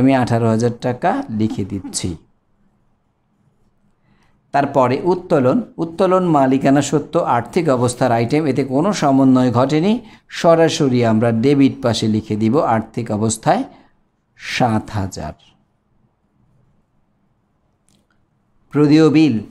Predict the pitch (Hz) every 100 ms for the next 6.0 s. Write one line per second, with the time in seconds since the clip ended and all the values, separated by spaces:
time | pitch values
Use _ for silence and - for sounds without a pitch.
0 | - _ 147 170 160 - 120 117 147 147
1 | 101 87 - _ _ - 156 185 190 202
2 | 170 160 170 175 175 175 202 196 160 107
3 | 98 - _ _ - 160 127 113 - 180
4 | 196 185 170 160 143 127 123 117 165 175
5 | 170 156 127 120 120 120 117 120 120